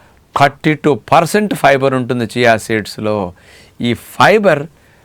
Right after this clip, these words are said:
మీకు స్పెషల్ అడ్వాంటేజ్ని తీసుకొచ్చేస్తుంది. మీరు తినే ఆహారాల్లో హై ఫ్యాట్ ఉన్నా మీ లోపలికి లో ఫ్యాట్ వెళ్ళేటట్టు చేస్తుంది.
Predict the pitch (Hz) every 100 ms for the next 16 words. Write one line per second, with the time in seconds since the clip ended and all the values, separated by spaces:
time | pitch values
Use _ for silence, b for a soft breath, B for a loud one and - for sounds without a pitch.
0 | b 113 113 117 - 139 147 196 185 147
1 | 131 135 131 131 123 117 107 117 - -
2 | - 107 95 - 95 92 92 92 90 90
3 | b b b b b 104 110 139 147 -
4 | 170 180 165 139 147 139 131 127 120 101
5 | 107 131 139 285 165 160 170 175 208 269
6 | - b b b b 123 135 139 143 143
7 | 135 120 113 160 170 170 165 165 147 127
8 | 123 95 98 92 - 90 80